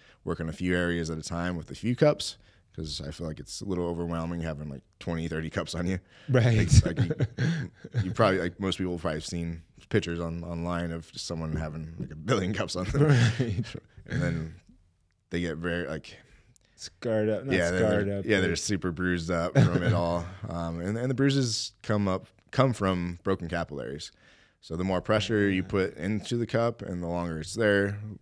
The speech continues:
Speaker 1: more likely you're gonna be red. It doesn't mean that that area is any worse. It just
Speaker 2: Right.
Speaker 1: means that you're, you're breaking up more tissue, which,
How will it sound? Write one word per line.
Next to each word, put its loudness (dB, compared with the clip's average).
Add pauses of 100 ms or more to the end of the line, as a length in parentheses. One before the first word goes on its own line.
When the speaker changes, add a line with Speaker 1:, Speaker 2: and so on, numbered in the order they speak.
(180)
Speaker 1:
more -2
likely -2
you're -6
gonna -6
be -10
red. -10 (600)
It -10
doesn't 2
mean 2
that 0 (920)
that -2
area 0
is -6
any -4
worse. -2 (120)
It -6
just 2
Speaker 2:
Right. -6
Speaker 1:
means -2
that -6
you're, -6
you're -2
breaking 0
up -4
more -6 (260)
tissue, 2
which, -4